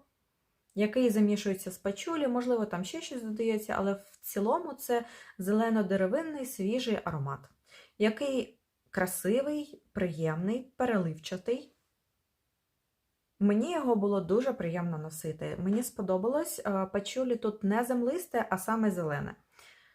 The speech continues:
Приємний мінорний аромат. Хто дуже любить, е, різні прояви ірису, а не тільки пудрово-помадну сторону,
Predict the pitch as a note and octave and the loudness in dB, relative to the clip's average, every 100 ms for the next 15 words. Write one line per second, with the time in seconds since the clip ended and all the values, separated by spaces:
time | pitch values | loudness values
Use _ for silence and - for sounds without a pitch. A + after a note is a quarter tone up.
0 | _ _ _ _ _ _ _ _ _ _ | _ _ _ _ _ _ _ _ _ _
1 | _ _ _ _ _ - C4+ B3+ D#4+ F#4 | _ _ _ _ _ 2 2 4 6 6
2 | F4+ F4 E4+ D#4+ - G#3+ G3 G3 A#3 A3+ | 6 2 2 0 2 4 6 8 6 6
3 | A3 G#3+ G3+ F3+ D3+ C#3+ - - - _ | 4 2 2 0 0 -4 -8 -14 -16 _
4 | _ _ _ _ _ _ _ _ - - | _ _ _ _ _ _ _ _ -20 -20
5 | - - A#3+ B3+ A#3 F3+ G3+ G3+ G3 F3+ | -10 4 6 8 6 4 2 4 2 2
6 | F3+ F3+ - - G3 F#3+ F#3 F3+ - F3+ | 0 -2 -4 -2 4 6 6 2 -4 2
7 | B3 B3 F#3 F3+ F3 - F#3+ F3 E3 D#3+ | 4 4 4 2 -2 0 2 4 2 0
8 | - F3 D#3+ D#3+ - C#4 - A#3+ A#3 A#3 | -2 -2 -2 -6 0 0 2 0 -2 -4
9 | - A#3 A3+ A3 A#3 G#3+ G#3+ G#3+ G#3+ G#3 | -4 -4 -2 -4 -2 0 0 0 0 2
10 | G#3 G3+ G#3+ - G#3+ G#3+ G#3 G#3 | 2 2 0 -2 0 2 2 0